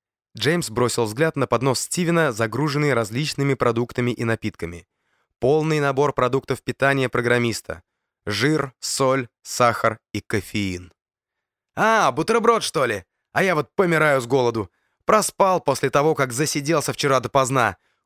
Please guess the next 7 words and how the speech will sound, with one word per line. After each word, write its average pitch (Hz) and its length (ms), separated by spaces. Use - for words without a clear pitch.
Успел 131 340
только 147 260
выпить 147 320
кофе 175 360
да 131 160
выкурить 151 480
сигаретку". 143 720